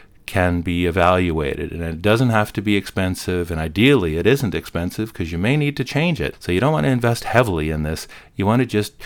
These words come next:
get some quick and dirty kind of, uh, uh, evaluation capability for,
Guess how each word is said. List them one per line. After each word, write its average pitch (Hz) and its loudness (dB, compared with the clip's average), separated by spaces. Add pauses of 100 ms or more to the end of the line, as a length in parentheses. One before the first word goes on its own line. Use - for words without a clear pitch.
(160)
get 95 2
some 80 -4
quick - 0
and 117 0
dirty 90 0 (240)
kind 87 -2
of, 82 0
uh, 80 0 (280)
uh, - -4
evaluation 92 2
capability 78 -6
for, 80 -2